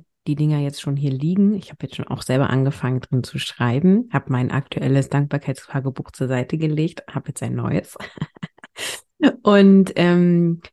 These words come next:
ich liebe das ja, dass ich zum Beispiel jeden Tag aufschreiben kann, wofür ich dankbar bin. Das hat mir auch in anderen Dankbarkeitstagebüchern, die dann immer abwechseln, hat mich das genervt oder die dann so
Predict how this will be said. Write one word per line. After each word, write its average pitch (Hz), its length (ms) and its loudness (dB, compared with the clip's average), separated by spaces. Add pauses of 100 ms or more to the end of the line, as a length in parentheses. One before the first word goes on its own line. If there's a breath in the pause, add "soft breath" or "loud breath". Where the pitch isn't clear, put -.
(600)
ich 170 180 0
liebe 226 300 4
das 165 280 0
ja, 165 500 0
dass 165 180 -2
ich 165 140 -6
zum - 220 -2
Beispiel 165 180 -2
jeden 170 260 2
Tag - 220 -2
aufschreiben 151 360 0
kann, 151 160 0
wofür 143 260 -2
ich 127 100 -8
dankbar 135 320 0
bin. 226 260 6
Das - 160 2
hat - 140 -4
mir 147 180 0
auch 139 140 -2
in - 180 -2
anderen 165 300 2
Dankbarkeitstagebüchern, 147 1400 0
die 143 120 0
dann 131 160 0
immer 139 200 0
abwechseln, 151 540 -2
hat - 120 -10
mich 143 100 -6
das - 200 -8
genervt 131 460 0
oder 151 160 2
die 156 100 2
dann 156 200 4
so 143 220 2